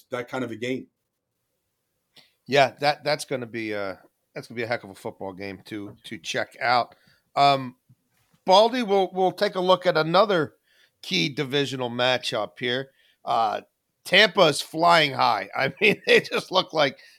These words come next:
Speaker 2: doesn't really matter. Is Gronk up this week? Is A B up? Uh, whatever, we'll be all right. Uh, and the Saints, you know, finding, they've endured a lot. They were nomads. They've had, obviously, the terrible storm down there.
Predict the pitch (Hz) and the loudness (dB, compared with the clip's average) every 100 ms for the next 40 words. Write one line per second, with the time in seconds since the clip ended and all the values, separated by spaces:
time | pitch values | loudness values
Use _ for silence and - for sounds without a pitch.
0 | _ 202 196 185 180 175 165 156 156 147 | _ 2 2 2 2 2 4 6 6 2
1 | 113 160 175 165 170 165 165 156 147 151 | 0 4 6 6 4 4 4 -4 -2 -4
2 | 147 143 135 139 143 131 139 135 131 131 | -4 -4 -2 0 0 -2 0 4 2 2
3 | 131 127 127 120 117 113 110 110 110 107 | 0 2 2 0 -2 -2 -2 -6 -6 -6
4 | 104 104 151 175 165 _ _ _ _ _ | -4 -2 0 0 -2 _ _ _ _ _
5 | 170 170 170 170 156 - _ _ _ 190 | 4 6 8 8 6 0 _ _ _ 2
6 | 190 175 240 269 247 - - _ _ 269 | 2 2 2 2 0 -8 -12 _ _ -4
7 | 240 247 - 190 208 226 226 208 160 190 | -2 -2 0 0 0 0 -4 -6 0 2
8 | 220 226 220 226 214 196 208 202 - _ | 2 0 0 2 0 0 0 -2 -8 _
9 | _ - 165 175 165 170 190 185 185 180 | _ -2 0 2 2 4 6 6 6 6
10 | 170 - 156 131 139 127 143 147 139 139 | 2 -4 -4 -2 -2 2 2 2 -2 -8
11 | 123 151 151 120 110 - 185 190 190 185 | -8 -4 -4 -4 -12 -6 -2 -2 -2 -2
12 | 185 185 185 185 | -2 -2 -2 -4